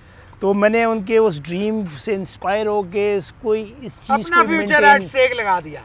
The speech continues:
Speaker 1: फ्यूचर लगा दिया और मैंने सोचा कि क्यों ना जो मैंने मेहनत वहाँ करनी है मैं यहाँ पर करूँ। तो basically बाकी रह गई फेडरेशन की बात, तो जब तक आप चीज़ों को सिस्टमाइज नहीं करेंगे, चीज़ें डेवलप नहीं होंगी। पहले ये था कि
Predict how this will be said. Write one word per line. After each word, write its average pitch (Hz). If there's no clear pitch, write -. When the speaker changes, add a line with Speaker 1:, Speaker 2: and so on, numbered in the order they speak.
Speaker 1:
फ्यूचर 208
लगा 190
दिया 202
और 196
मैंने 185
सोचा 202
कि 185
क्यों 202
ना 196
जो 190
मैंने 180
मेहनत 170
वहाँ 165
करनी 170
है 180
मैं 175
यहाँ 156
पर 156
करूँ। 131
तो 196
basically 220
बाकी 180
रह 233
गई 233
फेडरेशन 185
की 220
बात, 190
तो 226
जब 202
तक 220
आप 220
चीज़ों 220
को 214
सिस्टमाइज 208
नहीं 202
करेंगे, 196
चीज़ें 180
डेवलप 170
नहीं 190
होंगी। 175
पहले 226
ये 196
था 185
कि 196